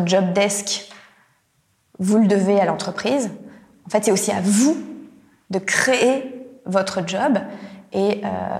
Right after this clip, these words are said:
personne vous en voudra de présenter un projet, de pitcher un projet avec un business plan un petit peu étayé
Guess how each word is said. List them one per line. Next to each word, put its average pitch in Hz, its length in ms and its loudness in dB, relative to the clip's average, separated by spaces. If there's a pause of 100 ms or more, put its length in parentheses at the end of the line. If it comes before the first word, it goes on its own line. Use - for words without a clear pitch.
(140)
personne 269 540 2 (180)
vous 185 140 -2
en 185 80 0
voudra 196 460 0 (600)
de 190 60 -6
présenter 247 720 0 (120)
un 185 60 -8
projet, 196 600 -2 (120)
de 185 40 -8
pitcher 294 440 -2
un 220 80 0
projet 196 580 0
avec 185 220 -4
un 196 80 2
business 214 340 2
plan 208 420 -2
un 190 80 -2
petit - 180 -6
peu 202 180 -4
étayé 190 680 -2